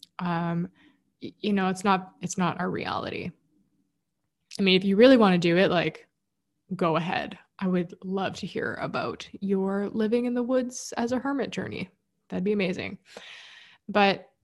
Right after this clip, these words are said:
for, <laughs> for the majority of us, we, we don't have the luxury of doing that. We don't have the luxury of disconnecting in such a huge way. So we have to find ways to live our life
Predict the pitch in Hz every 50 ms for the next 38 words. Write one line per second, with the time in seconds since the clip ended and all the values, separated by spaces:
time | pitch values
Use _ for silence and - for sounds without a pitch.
0 | _ _ - - 254 233 214 214 233 233 202 208 - - _ 254 247 247 240 233
1 | 220 208 - 226 233 226 202 180 170 160 160 160 - 190 196 190 - - 208 214
2 | 214 202 - 170 - 202 190 185 170 175 175 170 170 165 175 175 170 - 175 170
3 | - - - - - - 101 - - - 214 208 208 196 180 220 196 202 196 196
4 | 190 185 190 180 185 180 175 170 170 165 156 - - 196 185 185 - - - 190
5 | 185 180 175 175 175 - - 175 170 - - 180 175 - - - 175 165 - 156
6 | - - - - - - - - - - - - - _ _ _ - - - -
7 | - - - - - 196 185 190 185 208 208 180 208 202 - - 190 - - -
8 | 185 180 180 180 185 170 190 190 202 202 190 190 190 - - - - 190 175 170
9 | 165 165 - - - - - _ _ _ _ - 202 175 180 185 208 208 202 196
10 | - - - - - - - 196 - -